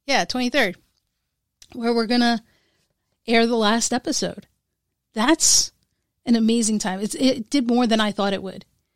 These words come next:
right? And so wanna thank all those guests who shared their story,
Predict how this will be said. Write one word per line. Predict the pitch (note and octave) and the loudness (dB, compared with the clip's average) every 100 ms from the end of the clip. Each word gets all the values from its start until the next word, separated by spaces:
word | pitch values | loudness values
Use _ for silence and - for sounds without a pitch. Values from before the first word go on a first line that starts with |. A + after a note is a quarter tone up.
| _ _ | _ _
right? | G3 G#3 A3+ - | -4 -2 -4 -4
And | A3+ A3+ | -4 0
so | - A3 G#3+ G#3 - _ _ _ _ _ _ _ _ _ _ _ _ | 4 6 4 2 -6 _ _ _ _ _ _ _ _ _ _ _ _
wanna | G#3+ A#3 A#3 A3 G#3 - _ | -2 2 4 4 0 -6 _
thank | - A#3+ C4 - | 4 6 6 0
all | - A3+ | 0 2
those | A#3 A3+ G#3 | 4 4 4
guests | F3+ A#3+ G#3 - | 4 4 4 0
who | - G#3 | 0 2
shared | - A#3 A3+ A#3 G3+ | 2 4 4 2 2
their | G#3+ A3+ | 2 4
story, | - G#3+ A3+ A3+ - G3 | 4 4 0 -2 -4 -10